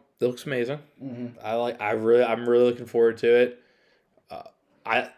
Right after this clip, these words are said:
Speaker 1: I didn't like the Grand Inquisitor in the first trailer. I think he looks better this one.
Speaker 2: Yeah. I don't know if they fixed anything
Speaker 1: I think it's just
Speaker 2: because
Speaker 1: the,
Speaker 2: of
Speaker 1: the wa-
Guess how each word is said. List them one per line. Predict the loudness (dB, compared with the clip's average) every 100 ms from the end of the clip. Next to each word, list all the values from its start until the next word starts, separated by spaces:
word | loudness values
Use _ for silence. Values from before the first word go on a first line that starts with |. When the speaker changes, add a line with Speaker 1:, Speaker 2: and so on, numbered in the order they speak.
| -2
Speaker 1:
I | 2
didn't | 6 6 8
like | 2 0
the | -4
Grand | -2 -2
Inquisitor | -2 -2 -2 0 0
in | 0
the | -6
first | -8 -6 -6 -8
trailer. | -8 -4 -4 -6 -10
I | -10
think | -8
he | -8
looks | -8
better | -8 -10 -8
this | -12 -12
one. | -14 -16 -16 -20 -16
Speaker 2:
Yeah. | -14 -14 -18 _ _ _ _ _ -4
I | 2
don't | 4
know |
if | 4
they | 0
fixed | -4 -8 -8 -4
anything | -4 -2 -4 -4 -4 -6 -12 -16 _ -4
Speaker 1:
I | 0
think | 0 -2
it's |
just | -4 -2
Speaker 2:
because | -2 -2
Speaker 1:
the, |
Speaker 2:
of | -2
Speaker 1:
the | 2 2
wa- | 2